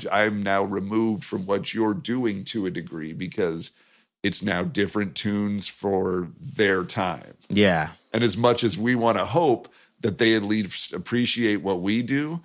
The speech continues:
Speaker 1: it's not always a guarantee. Like, one thing that Nico does not like to do right now is he comes in bashing hip hop.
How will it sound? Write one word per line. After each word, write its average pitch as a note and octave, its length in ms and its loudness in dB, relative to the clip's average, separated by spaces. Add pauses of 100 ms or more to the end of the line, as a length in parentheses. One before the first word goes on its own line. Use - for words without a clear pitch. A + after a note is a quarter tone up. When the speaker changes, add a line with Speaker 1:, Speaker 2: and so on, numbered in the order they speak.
(180)
Speaker 1:
it's - 220 -10
not C#3+ 160 2
always C#3+ 280 2
a A#2 40 0
guarantee. A#2 600 -2
Like, F2 220 -2
one B2+ 220 -4
thing D3 180 -4
that A2 140 -2
Nico A2+ 360 0
does F2+ 260 -2
not G#2+ 360 2
like A2+ 220 0
to G#2 60 -6
do A2 220 -2
right F2+ 280 0
now F2 220 -2
is - 120 -2
he B2+ 140 -2
comes A2+ 280 -2
in G#2 180 0
bashing G2 560 0
hip G#2+ 240 -4
hop. C#2 300 -4